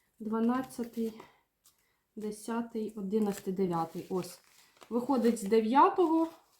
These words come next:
по вісімнадцятий. Значить, що це в нас? Середньоранній. Невеличкі плоди, кущ закритого типу, прекрасно захищає плоди. Ага, це низькорослий.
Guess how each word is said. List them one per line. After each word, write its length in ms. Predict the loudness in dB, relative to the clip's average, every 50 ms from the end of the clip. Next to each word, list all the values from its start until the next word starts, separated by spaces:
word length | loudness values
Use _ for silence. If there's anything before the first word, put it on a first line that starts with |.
| -20 -12
по 400 | -6 -2 0 2 2 2 2 -2 -6 -14 _ _ -18 -18 -18 -20 _ _ _ _ _ _ _ -4
вісімнадцятий. 1000 | -2 -2 -2 0 4 4 6 6 6 6 4 2 0 -6 -10 -8 -8 -8 -8 -8 -10 -14 -20 -20 _ _ _ _ _ _ _ _ _ _ _ -20 -20 _ _ -20 -6 0
Значить, 460 | 2 6 6 6 6 4 2 -6 -10
що 240 | -10 -4 0 0 0
це 280 | 0 2 2 4 4 4
в 100 | 4 2
нас? 460 | 0 -2 -4 -8 -12 -18 -18 -12 -6
Середньоранній. 1160 | -2 0 0 2 2 2 2 4 4 4 4 4 4 4 2 2 2 2 0 0 -2 -4 -6 -10 _ _ _ _ _ _ _ _ _ _ _ _ _ _ _ _ _ _ _ _ _ _ _ _ _ _ _ _ _ _ _ _ _ _ _ _ _ _ _ _
Невеличкі 680 | 0 2 2 4 4 4 4 4 4 2 -2 -6 -8 -6
плоди, 600 | -2 0 2 2 2 2 2 2 4 4 2 0
кущ 680 | -4 -4 0 2 2 2 0 -4 -12 -18 -20 -20 _ _ _ -14
закритого 560 | -8 -6 -6 -4 -2 -2 -2 0 -2 -2 -2
типу, 280 | -2 -4 -2 -2 -2 -2
прекрасно 420 | -4 -6 -6 -6 -4 -4 -2 -4
захищає 520 | -4 -4 -8 -10 -12 -14 -12 -8 -6 -6
плоди. 320 | -6 -4 -6 -4 -2 0 4
Ага, 280 | 6 6 6 6 4 2
це 160 | 2 4 4
низькорослий. 880 | 6 4 4 2 0 -2 0 2 2 0 -2 -2 -4 -4 -4 -4 -6